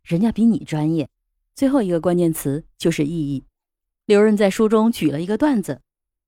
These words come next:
当你去问一个八零后的人，他为什么要离职的时候，他的回答往往是下一家的收入更高。但是你问零零后的时候，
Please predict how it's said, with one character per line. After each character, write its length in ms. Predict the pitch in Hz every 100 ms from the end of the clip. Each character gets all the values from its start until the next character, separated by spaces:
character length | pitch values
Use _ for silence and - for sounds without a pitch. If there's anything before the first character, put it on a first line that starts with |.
| _
当 160 | - 208
你 100 | 170
去 140 | 202
问 180 | 196 190
一 60 | 175
个 120 | 185
八 180 | 226 254
零 140 | 180
后 140 | 175
的 100 | 156
人， 280 | 143 131 143 -
他 140 | 196
为 140 | 190 190
什 120 | 160
么 60 |
要 100 | 170
离 180 | 160 147
职 140 | 202 170
的 100 | 202
时 140 | 165
候， 240 | 151 156 _ _ _ _ _ _ -
他 140 | 214
的 100 | 202
回 180 | 185 170
答 160 | 180 165
往 180 | 156
往 180 | 165 139
是 280 | 139 156 139 _ _ _
下 280 | - 233 170
一 80 |
家 200 | 160 185
的 100 | 180
收 240 | 165 220 233
入 140 | 202
更 180 | 160 196
高。 300 | 208 220 233 _ _ _ _ _ _
但 120 | 330
是 220 | 330 277 -
你 140 | 170
问 200 | 170 262
零 160 | 160 220
零 160 | 330
后 220 | 165 190 147
的 80 |
时 140 | 143 135
候， 260 | 131 131